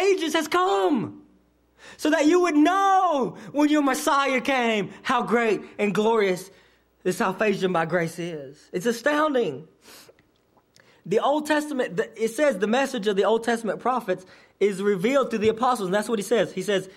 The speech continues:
uh, into verse twelve, he says, "In the things, it's reve-, uh, in the things that have now been announced to you through those who preached the good news to you by the Holy Spirit sent from heaven." And so what Peter is saying then is that the,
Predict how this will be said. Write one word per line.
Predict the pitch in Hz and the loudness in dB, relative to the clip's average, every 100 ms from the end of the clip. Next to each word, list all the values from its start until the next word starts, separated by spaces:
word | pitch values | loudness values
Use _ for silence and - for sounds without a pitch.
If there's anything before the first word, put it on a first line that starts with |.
| _ - | _ -4
uh, | 165 165 - | -4 -4 -2
into | 202 190 | -2 0
verse | 185 185 | -2 0
twelve, | 208 175 | -2 0
he | |
says, | 170 156 202 | -2 -2 0
"In | 240 | 2
the | 226 | 2
things, | 226 269 240 190 180 - - - - _ _ | 2 2 4 0 -4 -8 -20 -20 -20 _ _
it's | 185 196 | -2 0
reve-, | 185 190 247 | 0 2 2
uh, | 185 175 - - - _ _ | 2 2 -2 -12 -20 _ _
in | 190 202 | -2 -2
the | 196 | 0
things | 254 262 196 | 0 2 0
that | 190 | 0
have | 190 185 | -2 0
now | 208 208 | 0 0
been | 196 | -2
announced | 190 190 226 202 - | -2 0 -2 -4 -8
to | 196 | -8
you | 170 160 151 151 - - | -4 -2 -2 -4 -14 -8
through | 226 262 277 | -2 0 2
those | 208 202 196 | 0 0 0
who | 202 | -4
preached | 190 233 233 - - - | -4 -4 -4 -6 -14 -16
the | 160 175 | -6 -2
good | 175 185 | 0 0
news | 185 240 233 | 2 0 0
to | - | -4
you | 175 | -4
by | 160 170 | 0 0
the | 180 | 0
Holy | 180 180 151 | 0 0 -2
Spirit | 147 180 160 120 - | -2 -2 0 -4 -10
sent | 156 120 | -12 -12
from | 139 | -12
heaven." | 135 147 104 - _ - - - _ - | -10 -10 -12 -20 _ -20 -20 -20 _ -4
And | 214 | 0
so | 247 220 - - - _ _ _ | 0 0 -4 -16 -20 _ _ _
what | - 185 | -2 0
Peter | - 359 277 | 2 2 0
is | - | 0
saying | 311 311 233 208 | 0 2 0 0
then | 214 226 240 - _ _ _ | 0 0 -2 -10 _ _ _
is | 208 190 | -2 0
that | 226 - | -2 -2
the, | 170 196 143 | -2 -2 -4